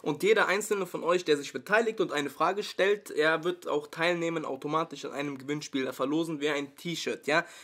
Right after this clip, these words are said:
Die Verlosung machen wir in einem anderen Video, weil das Video wird wahrscheinlich jetzt schon übertrieben lang werden, weil es sind echt übertrieben viele Fragen eingetroffen. Das ist eine geile Sache, ja. Die werden wir jetzt natürlich alle beantworten, ja. Ich habe mir jetzt die Fragen, ehrlich gesagt, noch nicht so, äh,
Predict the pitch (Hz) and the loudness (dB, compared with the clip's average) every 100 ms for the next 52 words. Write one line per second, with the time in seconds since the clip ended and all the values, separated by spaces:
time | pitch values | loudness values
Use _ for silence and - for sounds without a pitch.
0 | - 147 139 156 196 226 220 185 185 175 | -14 -12 -2 4 4 4 2 -2 -2 -2
1 | 165 147 - 220 247 240 226 202 214 160 | -2 -2 -2 0 2 0 -2 -4 -2 0
2 | 151 202 - 175 165 165 151 147 143 151 | 0 -2 -6 -4 -2 -2 0 -2 -2 -2
3 | 147 147 135 135 - 170 143 143 165 147 | -2 -4 -6 -6 -6 0 0 0 -2 -2
4 | 131 139 147 151 143 123 127 - - 156 | -2 -2 -2 -2 -2 -2 -4 -8 2 2
5 | - 151 135 135 165 143 151 135 - 196 | 2 -4 -4 -4 -6 -4 -4 -4 -2 -2
6 | 131 127 127 - 156 185 139 135 135 143 | -2 -6 -6 -4 -4 -4 -6 -6 -2 -2
7 | 180 240 - 120 139 - - - - 139 | -2 -4 -2 -4 -6 -10 -18 -20 -10 2
8 | 156 185 185 185 208 185 - 175 196 165 | 4 4 -2 -4 -4 -4 -2 2 4 4
9 | - 202 226 139 131 147 143 156 156 190 | 4 4 4 4 4 4 2 4 4 2
10 | 180 185 170 170 160 - 160 175 165 175 | 2 6 6 4 -4 2 4 4 2 -2
11 | 170 156 151 151 185 240 - 151 147 147 | 2 0 0 -4 0 0 0 0 4 4
12 | - 139 139 127 | 4 4 4 4